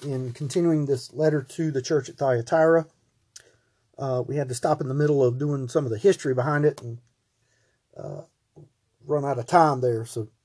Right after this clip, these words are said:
I'll pick up on that, and then we'll get into the letter, uh, to the church as it is. Now, we've been talking a little about the history, uh, of, of the culture and, and,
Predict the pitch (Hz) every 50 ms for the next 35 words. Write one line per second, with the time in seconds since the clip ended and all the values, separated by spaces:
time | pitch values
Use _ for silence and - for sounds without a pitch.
0 | _ _ _ _ _ _ _ _ _ - 123 123 120 117 - _ - 180 160 165
1 | 156 156 156 139 135 135 131 127 117 113 135 131 123 123 123 131 131 131 - 131
2 | 131 127 120 - 127 117 110 113 127 139 131 127 120 117 - _ _ _ _ _
3 | _ _ _ _ _ - - 127 127 120 113 - - - - 131 120 117 - -
4 | 151 127 117 - - 123 110 110 110 131 127 117 104 - - _ _ _ _ _
5 | _ _ _ _ _ _ - 359 349 339 339 - _ _ _ _ _ _ _ _
6 | _ _ _ _ _ _ _ _ - - 175 165 151 185 190 190 190 202 190 185
7 | 185 160 160 175 170 156 156 156 - - 139 147 143 131 139 139 135 127 - -
8 | 120 - - 196 180 - - - 160 160 165 156 - _ _ _ _ _ _ _
9 | _ _ _ _ _ - - 131 123 117 117 117 120 - - 131 127 127 127 -
10 | - 131 127 117 117 123 - - 185 185 175 - - 185 175 170 170 165 160 135
11 | 120 123 123 120 _ _ _ _ _ _ _ _ _ _ _ _ _ - 131 127
12 | 123 120 117 117 117